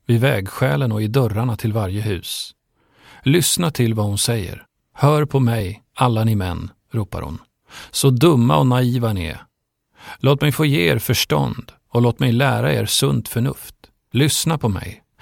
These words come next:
Jag har nämligen något viktigt att säga er. Det jag säger är rätt och sant, för jag hatar lögner och svek. Allt jag säger är sant, och jag vilseleder er inte.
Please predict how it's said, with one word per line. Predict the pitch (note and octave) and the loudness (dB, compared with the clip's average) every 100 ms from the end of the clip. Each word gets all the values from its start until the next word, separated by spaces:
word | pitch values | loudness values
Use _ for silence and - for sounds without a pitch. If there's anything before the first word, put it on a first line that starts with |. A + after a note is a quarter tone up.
| - - | -18 -6
Jag | A2 | 0
har | A#2+ | 2
nämligen | D3+ C3 A2+ C3 B2+ | 4 2 2 2 2
något | A#2+ A#2+ | 0 0
viktigt | C3 A2 - C3+ | -2 -4 -4 -2
att | G#2+ | -2
säga | - A#2 A2 A2 | -2 0 0 -4
er. | - - _ _ _ _ _ - - | -6 -14 _ _ _ _ _ -20 -8
Det | - | 2
jag | C3+ F3 | 2 4
säger | - B2+ B2+ B2 - | 2 0 0 -2 -2
är | A#2+ | 0
rätt | G#2+ B2 - - | 0 -2 -4 -10
och | - | -6
sant, | - G2 - - _ - _ _ | -4 -4 -6 -14 _ -20 _ _
för | - | -2
jag | A2+ G2 | 0 0
hatar | B2+ G#2+ - B2+ | 0 -2 -2 0
lögner | A#2+ C3 F#2+ G#2 A#2 | 2 2 0 0 0
och | G2 | -2
svek. | B2 A#2+ - _ - - _ _ _ - - | -4 -4 -8 _ -20 -20 _ _ _ -20 -6
Allt | C3+ D#3 D#3 - | 0 0 0 -2
jag | B2 | 0
säger | - B2 A#2+ | 0 0 0
är | G2+ | -2
sant, | - A#2+ G#2 - _ - _ | -2 -4 -6 -10 _ -20 _
och | - - A#2+ | -20 -6 0
jag | A2+ | 0
vilseleder | A2+ D3 - - A2+ A#2+ B2 C3+ | 2 0 0 -2 -2 -2 -2 -2
er | C#3+ | -4
inte. | E3 A#2+ F2 _ - A2 | -2 -4 -4 _ -10 -10